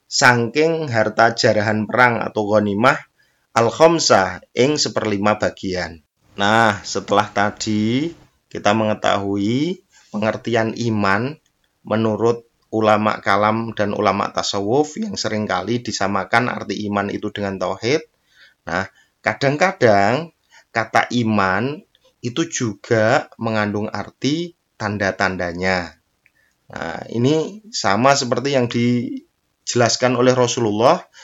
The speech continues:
tatkala sekumpulan orang-orang Badui Arab pedalaman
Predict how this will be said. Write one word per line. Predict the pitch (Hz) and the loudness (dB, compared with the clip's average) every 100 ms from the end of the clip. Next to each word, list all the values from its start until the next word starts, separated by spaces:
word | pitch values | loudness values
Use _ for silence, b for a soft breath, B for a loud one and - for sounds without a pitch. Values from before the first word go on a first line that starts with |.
| B B | B B
tatkala | 104 104 - 104 101 127 151 156 - | 0 0 2 4 6 6 6 4 0
sekumpulan | - 110 120 113 113 113 117 | -2 -2 -2 0 2 2 2
orang-orang | 110 107 107 107 110 | 0 0 0 -2 -2
Badui | 101 - 107 101 104 - | -4 -2 -2 -2 -4 -4
Arab | 104 104 113 - _ _ | 2 4 4 0 _ _
pedalaman | - 110 98 90 98 131 190 | -6 -2 -2 -2 0 0 -2